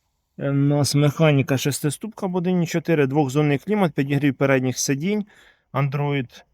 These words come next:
ні, не Android, ну, з-, магні-, велика магнітола, навігація, шкіряне мультикермо, бортовий комп'ютер, підлокітничок,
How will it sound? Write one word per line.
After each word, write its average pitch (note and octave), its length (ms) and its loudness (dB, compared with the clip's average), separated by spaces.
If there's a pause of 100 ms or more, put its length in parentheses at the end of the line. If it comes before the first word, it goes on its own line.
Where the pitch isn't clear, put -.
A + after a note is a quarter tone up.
(100)
ні, A#2+ 160 -4
не A#2+ 160 -2
Android, D3 240 -4
ну, D#3+ 180 -2
з-, C3 280 -6
магні-, C3 340 -2
велика C3 360 0
магнітола, E3 680 -2 (200)
навігація, D3 800 -2 (500)
шкіряне D#3 480 0
мультикермо, D3+ 600 0
бортовий C#3+ 380 -2
комп'ютер, C#3+ 560 -4 (680)
підлокітничок, D3 800 -2